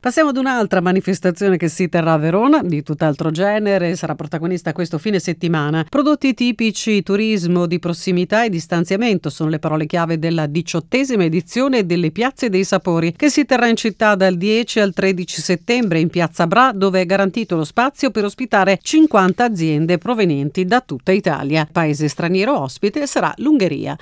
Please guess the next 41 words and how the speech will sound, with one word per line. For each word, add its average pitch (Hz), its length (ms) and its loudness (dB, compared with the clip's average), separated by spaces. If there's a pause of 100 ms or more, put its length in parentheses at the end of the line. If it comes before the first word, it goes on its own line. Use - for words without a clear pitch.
Non 196 140 8
solo 165 220 0
sapori, 240 480 0
ma 180 160 2
anche 180 280 2
intrattenimento 180 960 0
con 170 260 0 (100)
musica 175 420 0
dal 160 180 0
vivo, 196 260 -2
artisti 151 400 -6
di 147 100 -6
strada, 170 680 0
uno 254 200 2
spazio 226 300 2
apposito 190 480 2
per 185 160 0
le 220 100 0
foto 320 440 0
e 214 160 2
le 196 100 4
mascotte 202 640 0
dei 170 140 0
parchi 196 340 0
del 269 180 0
Garda 170 440 0
per 208 140 0
l'intrattenimento 214 840 0
dei 208 140 2
bambini. 156 680 2
Gli 240 140 0
stand 262 380 2
saranno 196 340 2
aperti 202 360 0
tutti 269 260 -4
i 277 40 0
giorni 196 460 0
dalle 170 420 2
dieci 214 540 -2
alle 190 360 0
ventitré. 196 720 0